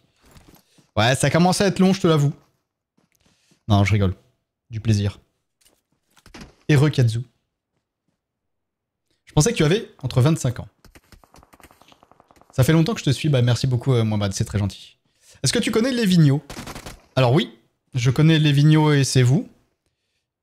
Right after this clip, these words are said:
Et j'ai même gagné, j'ai même gagné au baby-foot contre, euh, Lévigno. Et ouais, et ouais, j'ai fait du baby-foot avec lui.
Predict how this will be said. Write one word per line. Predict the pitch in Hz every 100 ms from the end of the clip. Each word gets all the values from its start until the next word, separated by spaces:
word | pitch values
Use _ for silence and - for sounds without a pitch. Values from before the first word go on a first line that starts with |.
| -
Et | 123
j'ai | 117 147
même | 185 226 254 - _ _ _ _ _ _ - - _ _ _ _ _ _ _ _ 135
gagné, | 131 185 185 214 240 - _ _ _ _ _ -
j'ai | 123 151
même | 185
gagné | 156 165 180
au | 160
baby-foot | 156 156 143 180 185 - _
contre, | - 143 -
euh, | 135 127
Lévigno. | 127 123 117 107 - _ _ _ _
Et | 104 101
ouais, | 92 - _ _ _ -
et | 101
ouais, | 90 101
j'ai | 101
fait | 117
du | 107
baby-foot | 107 101 - 110
avec | 101 95
lui. | 92